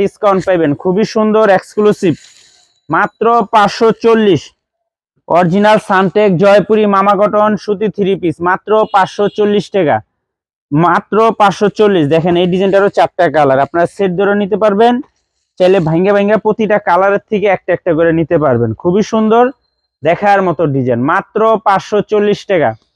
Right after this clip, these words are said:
অরিজিনাল সানটেক জয়পুরি মামা কটন সুতি থ্রি পিস, মাত্র পাঁচশো চল্লিশ টাকা হোলসেল প্রাইস। সারা বাংলাদেশে cash on ডেলিভারিতে নিতে পারবেন। যারা দোকানে আসবেন, দোকানে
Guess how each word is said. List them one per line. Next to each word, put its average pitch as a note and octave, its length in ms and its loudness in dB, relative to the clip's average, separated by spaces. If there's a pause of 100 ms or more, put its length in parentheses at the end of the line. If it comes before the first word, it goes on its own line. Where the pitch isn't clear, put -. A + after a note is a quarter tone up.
(600)
অরিজিনাল F3+ 520 0 (120)
সানটেক F3 440 -2 (140)
জয়পুরি F3+ 480 0 (100)
মামা F3 280 0
কটন F#3 360 0 (600)
সুতি G#3 340 0
থ্রি E3 200 2 (100)
পিস, B2+ 180 -2 (160)
মাত্র F#3+ 280 -4 (280)
পাঁচশো G3 360 -2 (160)
চল্লিশ G#3 320 0 (100)
টাকা E3+ 260 2
হোলসেল F3 360 0 (120)
প্রাইস। F3 260 2 (640)
সারা F#3 280 2 (120)
বাংলাদেশে G#3+ 640 0 (800)
cash G3 340 4 (120)
on G#3+ 80 2 (160)
ডেলিভারিতে G3+ 560 0 (100)
নিতে G3+ 260 -2
পারবেন। F3+ 300 2 (160)
যারা E3 160 0 (100)
দোকানে G3+ 320 -2
আসবেন, F#3+ 320 0 (560)
দোকানে G3+ 300 0